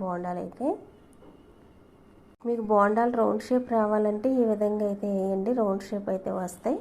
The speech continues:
రాని వాళ్ళు అయితే మామూలుగానే వేసేసుకోవచ్చు. నైట్ ఫర్మెంట్ చేసుకున్న పిండికి ఏ విధంగా వేసినా రౌండ్ షేప్ అనేవి వచ్చేస్తాయి. ఇలా ఆయిల్ సరిపడిన బోండాలు అయితే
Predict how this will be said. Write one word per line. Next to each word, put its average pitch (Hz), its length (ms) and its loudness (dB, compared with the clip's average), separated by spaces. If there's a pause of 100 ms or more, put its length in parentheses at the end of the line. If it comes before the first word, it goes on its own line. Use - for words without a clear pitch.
(460)
రాని 208 340 4
వాళ్ళు 214 240 2
అయితే 202 160 -4 (100)
మామూలుగానే 202 680 0
వేసేసుకోవచ్చు. 190 800 -4 (1300)
నైట్ 226 300 2
ఫర్మెంట్ 233 440 2
చేసుకున్న 226 340 2 (120)
పిండికి 214 400 0
ఏ - 100 4
విధంగా 214 380 2
వేసినా 208 400 2
రౌండ్ 214 280 4
షేప్ 220 260 0
అనేవి 202 300 2
వచ్చేస్తాయి. 190 600 -2 (1200)
ఇలా 240 140 2 (100)
ఆయిల్ 226 220 4 (100)
సరిపడిన 226 360 2 (100)
బోండాలు 202 420 4
అయితే 196 160 0